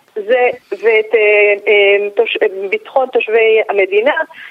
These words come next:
אנחנו מדברים על דברים שממש אנחנו יודעים על מחבלים שהולכים לבצע פיגוע טרור, ובסוף יש פה שימוש ציני. אני יכולה לומר לכם פעם אחר פעם, אני מכירה את הדברים, אני מכירה אותם לעומקם, ופשוט לראות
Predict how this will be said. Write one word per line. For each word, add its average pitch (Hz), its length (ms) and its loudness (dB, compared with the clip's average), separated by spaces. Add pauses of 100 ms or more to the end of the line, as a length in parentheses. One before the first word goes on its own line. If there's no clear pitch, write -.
(120)
אנחנו 226 140 -4
מדברים 254 240 2
על 269 120 0
דברים 247 320 0
שממש 247 480 -2
אנחנו 240 280 -2
יודעים 254 240 0
על 247 120 0
מחבלים 247 500 -4
שהולכים 254 440 -2
לבצע 233 460 0
פיגוע 226 320 0 (380)
טרור, 285 480 2 (400)
ובסוף 339 1160 -2 (420)
יש 269 220 0
פה 285 120 2
שימוש 277 480 -2 (200)
ציני. 302 300 0 (680)
אני 233 120 0
יכולה 269 340 2
לומר 294 200 0
לכם 285 340 -4 (100)
פעם 311 300 -2
אחר 247 200 -2 (100)
פעם, 233 260 0
אני 226 180 0
מכירה 233 440 0
את 277 100 -2
הדברים, 226 380 -2
אני 208 100 0
מכירה 220 280 0
אותם 247 240 -2
לעומקם, 214 460 0 (500)
ופשוט 381 560 -2
לראות 294 380 -2